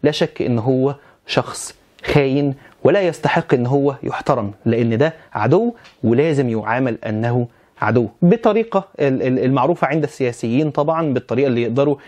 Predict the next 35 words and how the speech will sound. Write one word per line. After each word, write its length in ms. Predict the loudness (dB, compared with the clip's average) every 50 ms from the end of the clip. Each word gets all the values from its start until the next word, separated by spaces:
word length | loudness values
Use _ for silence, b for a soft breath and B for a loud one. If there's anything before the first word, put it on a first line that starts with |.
| B B _ -2
يجيبوا، 420 | 0 2 2 2 2 2 0 -2 -2 -4
آه، 380 | -4 -4 -4 -2 -2 -2 -2 -4
حقهم 680 | -2 -2 -2 -2 0 0 0 0 2 2 0 -2 -2 -2
بيها، 540 | 0 0 2 2 2 2 0 0 0 0 0
آه، 40 | -2
يعني 400 | -2 -2 -2 -2 -2 -2 0 0
لأن 240 | 0 2 2 2 0
السياسة 520 | 0 0 -2 0 0 0 2 2 0 -2
يمكن 220 | 0 0 -2 -2 -2 -4 B B B B
فن 260 | -2 0 0 2 2
الممكن، 360 | 2 2 2 2 2 2 0 2
ولكن 320 | 2 2 0 0 -2 -4
في 100 | -4 -4
الأول 280 | -2 0 0 0 0 0
وفي 120 | -2 -4
الآخر 360 | -4 -2 -2 0 0 0 -2 -2 -6 b b b b b _ -2
مش 220 | -2 0 0 0
هننسى 340 | 0 0 -2 -2 -4 -6 -6 -6 -6 -4
إن 220 | -2 -2 0 2 2
دول 260 | 2 2 2 0 -2 -4 b b b b b b -4
أعدائنا، 580 | -2 0 2 2 2 2 2 2 2 2 0 -2 -6 _ _ -4
أعداء 540 | -4 -2 0 0 0 0 0 -2 -6 -8 -2 0
ديننا، 440 | 2 4 4 4 2 2 0 -2 -2 -4 -6
مش 180 | -6 -4 -2
أعداء 360 | -2 -2 0 0 0 0 0 -2
بلدنا 460 | -2 0 0 0 0 0 -2 -2 -4 _ _ _ -6
بس، 260 | -6 -6 -8 -14 -6 -2
لا 160 | 0 0 2 2
دول 200 | 2 0 0 0
أعداء 380 | -2 -4 -2 0 0 0 -2 B B B B B B 0
ديننا 360 | 2 2 2 2 0 -2 -4 -6 _
كمان. 240 | -4 -2 -2 -2 -4 -8 -6 _ 0
ده 80 | 2
رقم 300 | 2 2 0 -2 -2 -2 -2 B B B B B B -4
اتنين. 320 | -2 0 0 0 0 0